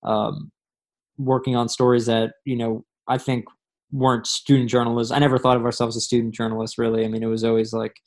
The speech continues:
we're covering these people, we're covering these stories, we're covering these things like, like anybody else. And we're competing against, you know, Syracuse dot com and,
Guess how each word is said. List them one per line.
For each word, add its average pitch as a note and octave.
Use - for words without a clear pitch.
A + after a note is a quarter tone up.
we're C3
covering A#2
these A2+
people, A2+
we're A#2+
covering A#2
these A2+
stories, A2+
we're A2+
covering A#2
these A2+
things A2+
like, A2
like A#2
anybody A#2
else. A2+
And B2+
we're B2+
competing B2+
against, B2
you C3
know, A#2+
Syracuse C3
dot B2+
com D3
and, A2+